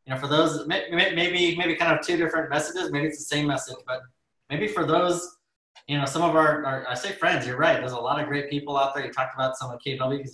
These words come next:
I know you're, you're closely, uh, in-, interwoven there. Um,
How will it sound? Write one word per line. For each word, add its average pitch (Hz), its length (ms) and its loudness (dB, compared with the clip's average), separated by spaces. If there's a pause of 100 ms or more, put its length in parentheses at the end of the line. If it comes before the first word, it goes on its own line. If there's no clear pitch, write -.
I 110 60 -8
know 120 100 -12
you're, 113 220 -10 (140)
you're 110 260 -16
closely, 117 460 -6
uh, 107 140 -2 (300)
in-, 117 240 -16
interwoven 120 460 -8
there. 123 380 -2 (360)
Um, 117 420 -2